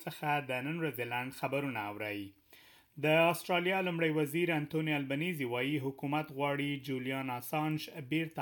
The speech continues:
آسټرالیا ته راستون شي او د قضیې پای ته رسېدلو پورې تبصره ونه کړي. ښاغلی البنيزي وایي چې د آسانج قضیه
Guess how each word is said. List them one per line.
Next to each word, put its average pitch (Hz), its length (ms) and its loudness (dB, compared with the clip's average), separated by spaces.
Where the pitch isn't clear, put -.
آسټرالیا 135 500 -2
ته 113 140 -2
راستون 110 400 -8
شي 113 180 -4
او 123 80 4
د 120 160 0
قضیې 156 540 0
پای 127 240 0
ته 117 140 -4
رسېدلو 139 540 -2
پورې 147 340 0
تبصره 131 400 -2
ونه 139 260 0
کړي. 107 240 -4
ښاغلی 131 440 0
البنيزي 147 500 -2
وایي 147 300 0
چې 151 100 -2
د 117 180 -2
آسانج 131 480 -6
قضیه 123 400 0